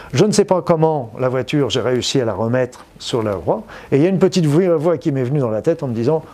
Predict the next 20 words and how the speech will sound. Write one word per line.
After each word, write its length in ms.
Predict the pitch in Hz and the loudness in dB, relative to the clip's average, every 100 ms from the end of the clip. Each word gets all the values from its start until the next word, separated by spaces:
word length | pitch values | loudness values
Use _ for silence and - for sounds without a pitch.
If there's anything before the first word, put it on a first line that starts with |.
| - | -6
Tu 80 | - | 0
vois, 220 | 151 226 | 2 2
là, 160 | 196 180 | 0 0
c'était 240 | 143 151 | -2 0
là 100 | 165 | 0
que 60 | 165 | -2
tu 80 | |
devais 160 | 143 143 | -4 -2
mourir. » 340 | 131 107 80 - - - - - - - - - - - - - | -2 -6 -8 -16 -20 -20 -20 -20 -20 -20 -20 -20 -20 -20 -12 0
Et, 180 | 127 135 - - - | 0 0 -4 -8 0
et 80 | 135 | 2
à 60 | |
partir 260 | 175 208 240 | 2 0 2
de 120 | 202 | 2
ce 120 | 196 | 2
moment-là, 440 | 185 151 135 127 202 - - - - - | 2 2 0 -4 -6 -12 -18 -16 -16 -2
ma 140 | 139 143 | 0 2
vie 180 | 151 | 2
a 60 | 185 | 0
changé. 400 | 160 165 131 110 | 0 -2 -2 -4